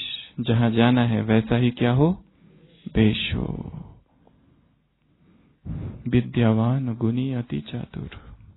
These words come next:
समझदार, चतुर है, विद्यावान है,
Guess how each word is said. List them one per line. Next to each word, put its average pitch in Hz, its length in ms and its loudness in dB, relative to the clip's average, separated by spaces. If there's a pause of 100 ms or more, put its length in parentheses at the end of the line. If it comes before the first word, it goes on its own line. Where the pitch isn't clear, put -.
(1300)
समझदार, 113 800 0 (2750)
चतुर 143 340 2
है, - 220 -10 (720)
विद्यावान 123 720 4
है, - 240 -8